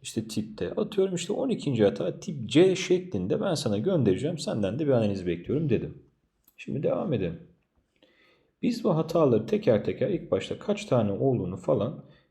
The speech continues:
biz bunu belirleriz de daha önemli bir şey var.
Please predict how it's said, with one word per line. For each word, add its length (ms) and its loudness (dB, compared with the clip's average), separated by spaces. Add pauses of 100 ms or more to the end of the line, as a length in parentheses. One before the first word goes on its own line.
biz 200 -4
bunu 240 -2
belirleriz 580 2
de 120 -4 (640)
daha 460 4
önemli 420 4
bir 60 0
şey 320 4
var. 500 -4